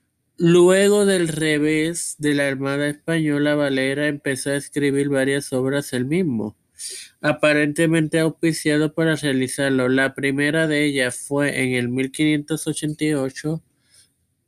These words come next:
los dos tratados sobre el Papa y sobre la misa, la primera obra, obra española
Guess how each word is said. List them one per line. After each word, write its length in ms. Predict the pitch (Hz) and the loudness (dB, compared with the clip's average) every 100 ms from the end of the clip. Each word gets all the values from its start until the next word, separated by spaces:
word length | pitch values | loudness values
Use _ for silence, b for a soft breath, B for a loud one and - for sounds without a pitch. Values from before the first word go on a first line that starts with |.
| - | -4
los 400 | 151 147 135 - | 2 2 2 0
dos 280 | 151 160 - | 0 0 0
tratados 680 | 165 156 143 147 151 160 151 | 0 0 0 0 2 0 -2
sobre 340 | 147 143 139 | -2 0 0
el 100 | 135 | -2
Papa 640 | - 143 143 - 156 156 - | -2 -2 -2 -2 -4 -4 -4
y 160 | 135 123 | -4 -4
sobre 380 | 135 127 127 | -2 0 0
la 160 | 123 120 | 0 -2
misa, 540 | 123 127 123 - 151 | -2 -4 -6 -4 0
la 220 | 143 131 - | 0 0 -2
primera 500 | 127 131 131 139 135 | -2 0 0 0 0
obra, 340 | 139 143 143 _ _ | 0 -2 -4 _ _
obra 460 | - 139 143 147 147 | -2 0 2 2 0
española 920 | - - 127 127 131 135 143 151 | -2 -4 -2 -2 -2 -2 0 -2